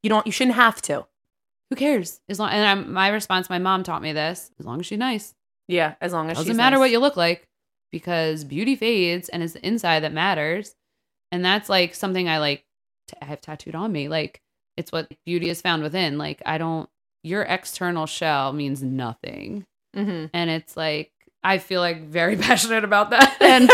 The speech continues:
Speaker 1: <laughs>
Speaker 2: and so I just think, like, that goes for, I mean, if you can just live by that, you'll stop commenting on
Speaker 1: The outside and the stereotypes.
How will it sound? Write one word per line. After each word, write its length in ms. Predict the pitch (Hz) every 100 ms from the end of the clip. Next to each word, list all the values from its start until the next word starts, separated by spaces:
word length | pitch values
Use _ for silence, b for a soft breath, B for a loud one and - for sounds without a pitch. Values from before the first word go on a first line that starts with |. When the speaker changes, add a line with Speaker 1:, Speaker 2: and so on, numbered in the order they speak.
| - 440 - - -
Speaker 1:
<laughs> 20 |
Speaker 2:
and 200 | 294 349
so 480 | - 277 233 220 220
I 120 | - 226
just 360 | 226 233 -
think, 280 | - 208 214
like, 440 | 202 180 165 - _ - -
that 240 | 190 196 190
goes 300 | 190 190 190
for, 120 | 196 165
I 160 | 180
mean, 240 | 175 185 180
if 100 | 170
you 120 | 190
can 160 | 196
just 200 | 170 160
live 180 | 156 190
by 160 | 156 139
that, 440 | 170 202 156 - 180 -
you'll 180 | 175 190
stop 260 | - 190
commenting 640 | 190 196 196 196 196 190 185
on 640 | 175 170 165 165 170 - -
Speaker 1:
The 220 | 180 196
outside 600 | 165 165 - 175 160 160
and 180 | 160 156
the 80 | 151
stereotypes. 920 | - 147 139 131 - - - - -